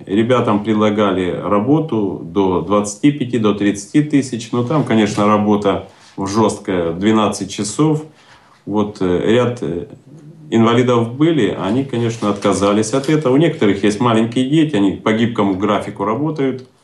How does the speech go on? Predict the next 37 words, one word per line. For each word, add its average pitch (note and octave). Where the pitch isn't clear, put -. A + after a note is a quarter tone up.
у A2+
них A2+
есть G2
свои G2
клиенты, C3+
так A#2+
сказать, G#2
своя G2+
клиентская G2+
база, D3
и C#3
они F3
не D3
особенно A#2+
стремились G#2+
к -
этому. -
В -
плане D#3+
трудоустройства, D#3
конечно, C3+
если C#3+
бы B2+
мы B2
взяли A2
на G2+
себя G#2
сопровождение, A2
вот, F2
э, D#2+
в E2+
рамках G#2
доступной C3+
среды, A2
в G2
рамках G2+
подпрограммы, G#2